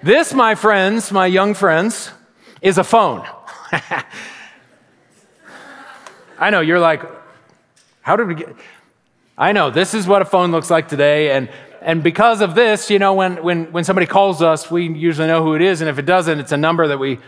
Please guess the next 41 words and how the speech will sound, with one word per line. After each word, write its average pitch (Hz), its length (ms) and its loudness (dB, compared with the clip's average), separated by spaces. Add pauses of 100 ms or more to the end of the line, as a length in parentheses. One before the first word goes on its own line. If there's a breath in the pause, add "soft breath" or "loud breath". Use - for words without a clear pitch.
(160 loud breath)
don't 170 180 0
know, 156 200 2
and 147 80 -4
we're 139 60 -2
like, 131 140 0
"I 131 120 2
don't 143 80 -6
know 151 80 -2
who 170 80 0
that 147 100 0
person 160 260 -4
is," 139 160 -2
'cause 131 140 -10
if 135 160 -8
it, 131 220 -2
if 127 160 -6
they, 139 160 -2
if 131 120 -8
I 139 80 2
knew 180 120 0
who 185 100 2
it 147 60 -2
was, 165 340 2
they 156 160 0
would 151 160 -2 (320 loud breath)
be 151 100 -2
in 143 60 -2
my 127 100 -2
contacts, 165 560 0
and 127 80 -10
their 127 80 -4
name 185 200 0
would 151 100 -6
pop 139 240 0
up, 135 180 0
or 127 60 -6
the 104 80 -10
face 202 220 0
would 147 120 -6
pop 147 220 0
up, 127 260 -2